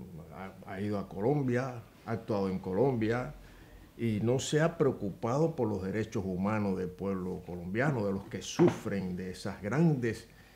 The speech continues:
eh, eh, masa de población que sufre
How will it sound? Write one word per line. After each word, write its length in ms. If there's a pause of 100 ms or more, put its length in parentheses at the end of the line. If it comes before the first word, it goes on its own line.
(140)
eh, 800 (440)
eh, 180
masa 440
de 100
población 840
que 140
sufre 720